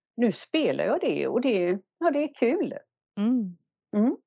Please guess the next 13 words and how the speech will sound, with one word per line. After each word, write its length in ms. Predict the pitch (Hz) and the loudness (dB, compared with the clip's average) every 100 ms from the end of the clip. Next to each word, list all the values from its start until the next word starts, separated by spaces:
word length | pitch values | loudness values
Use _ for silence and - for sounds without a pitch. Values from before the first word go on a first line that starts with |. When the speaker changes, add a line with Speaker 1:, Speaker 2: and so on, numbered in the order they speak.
| _ _ _ _ _ _ _ _ _ _ _ _ _ | _ _ _ _ _ _ _ _ _ _ _ _ _
Speaker 2:
På 100 | 254 | -2
vilket 280 | 269 269 - | 0 0 -2
sätt 360 | - 254 - | 2 0 0
har 140 | 240 233 | -4 -4
du 140 | 233 | -6
känt, 720 | - 247 208 190 190 _ - | -4 0 0 0 -6 _ -6
eller 240 | 185 196 202 | -2 -2 -4
hur 140 | 214 | -6
vet 520 | 208 220 196 190 - | 2 4 4 2 -6
du 640 | 180 175 196 156 151 151 156 _ _ _ _ _ _ _ _ _ _ _ _ - | -10 -6 -4 -6 -12 -16 -18 _ _ _ _ _ _ _ _ _ _ _ _ -6
när 400 | 165 170 156 156 | 0 4 4 2
du 180 | 170 | -4
blev 460 | 160 170 175 165 165 | -6 0 2 2 -4